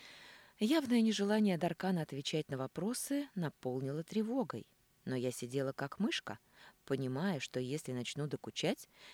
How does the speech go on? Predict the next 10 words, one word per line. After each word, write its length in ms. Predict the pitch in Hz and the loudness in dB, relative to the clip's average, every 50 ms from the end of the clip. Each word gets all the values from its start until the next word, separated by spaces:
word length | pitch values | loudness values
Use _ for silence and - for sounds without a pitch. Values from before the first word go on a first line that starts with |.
| - _ - | -16 _ -4
меня 300 | 294 320 302 277 277 277 | -2 0 2 2 2 2
выставят 520 | 214 170 170 - - 175 175 190 - - | 0 0 -2 0 -2 -2 -2 0 -2 -4
из 100 | 196 - | -6 -4
кабинета. 600 | - 208 208 254 226 165 135 123 - 147 131 113 - _ _ _ _ _ _ _ _ _ _ - | -2 -2 0 2 2 0 0 -2 -4 -6 -6 -6 -10 _ _ _ _ _ _ _ _ _ _ -6
Надо 320 | 131 139 139 143 143 165 | -2 -2 0 0 -2 -2
бы 140 | 147 151 147 | -2 0 -2
расспросить 600 | 147 156 - - - 135 135 - - 160 160 - | -2 -2 -4 -4 -2 -2 -2 -2 -4 -6 -4 -2
его 180 | 165 151 156 - - | -2 0 0 0 0
об 180 | 147 139 147 | -2 -2 -2
Изольде, 560 | 147 143 147 190 262 285 208 139 - 107 107 | -2 -2 -2 -2 -2 -2 -2 -4 -6 -10 -12